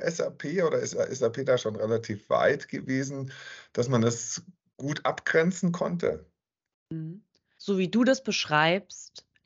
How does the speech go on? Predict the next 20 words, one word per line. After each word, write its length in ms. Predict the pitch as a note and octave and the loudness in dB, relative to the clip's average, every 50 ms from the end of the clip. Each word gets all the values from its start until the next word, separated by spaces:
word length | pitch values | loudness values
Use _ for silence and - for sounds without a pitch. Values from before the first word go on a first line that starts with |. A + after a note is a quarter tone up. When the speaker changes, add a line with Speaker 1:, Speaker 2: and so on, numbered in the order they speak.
| - - | -4 0
Speaker 2:
kenne 160 | A3+ G#3+ G3+ | 0 2 2
ich 80 | F#3 | 0
das 140 | F#3+ F3 D#3 | -2 -4 -4
auch, 380 | - - B2+ C#3 F3 - - - _ _ _ _ _ _ _ _ _ _ _ _ - | -2 0 2 2 2 0 -4 -10 _ _ _ _ _ _ _ _ _ _ _ _ -10
ne? 240 | - - - D3 - - | -8 -8 -8 -10 -10 -6
Also 280 | - D3+ D#3 E3 E3+ | -2 -2 0 0 0
ich 160 | E3 E3 E3 | 0 -2 -2
kenne 460 | - - E3 E3 D#3+ D#3 D#3+ - - E3 | -4 -4 -2 0 -2 -2 -4 -4 -4 -4
auch 240 | E3+ F#3 G3 - _ _ _ _ _ _ _ _ | -4 -4 -4 -8 _ _ _ _ _ _ _ _
viele 260 | - - G3 F3+ - | -4 -2 -2 -2 -2
Führungskräfte, 680 | - - F#3 E3+ F3+ E3+ - - - E3 D#3 - D#3+ D3 | -2 -2 -2 0 0 -2 -4 -6 -8 -8 -6 -6 -8 -8
die 100 | D3 C#3+ | -8 -6
sa-, 240 | C#3 C#3+ D3 - - - - | -4 -2 -2 -2 -4 -6 -6
die 200 | D#3 D#3 D#3 - | -4 -4 -4 -4
vom 200 | - D#3 D#3 - | -4 -4 -2 -2
Experten 640 | C#3 C#3 - - - D3 C#3+ D3 C#3+ - D3+ C#3+ C3+ | -2 -4 -6 -8 -4 -2 -2 -2 -2 -2 -4 -4 -6
zur 300 | - - - C#3 C#3 C#3 | -6 -6 -4 -2 -2 -2
Führungskraft 560 | C#3 - D3+ C#3 C#3+ C#3 C3 - C#3+ C3+ - | -2 -4 -2 -2 -2 -2 -4 -6 -10 -8 -6
geworden 400 | - C#3 C3+ C3+ C3 B2+ C3 C3 | -6 -2 0 0 0 2 2 2
sind. 360 | B2+ C#3+ D#3+ G#3+ C4+ E4+ - | 4 6 6 8 6 4 2